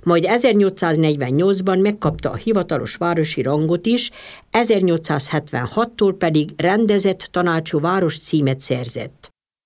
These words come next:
Nagy Károly történelméből sem hiányoztak a természeti katasztrófák, ezernyolcszázharmincnégyben földrengés,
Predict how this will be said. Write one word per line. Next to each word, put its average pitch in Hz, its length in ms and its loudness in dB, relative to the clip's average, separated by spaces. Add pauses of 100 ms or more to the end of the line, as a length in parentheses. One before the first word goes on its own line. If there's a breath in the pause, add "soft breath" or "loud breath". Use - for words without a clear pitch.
(420)
Nagy 208 220 4
Károly 226 400 2
történelméből 156 960 2
sem 196 240 0
hiányoztak 175 920 0
a 156 100 -2
természeti 185 640 0
katasztrófák, 151 920 -2 (440 loud breath)
ezernyolcszázharmincnégyben 160 1800 2
földrengés, 196 920 2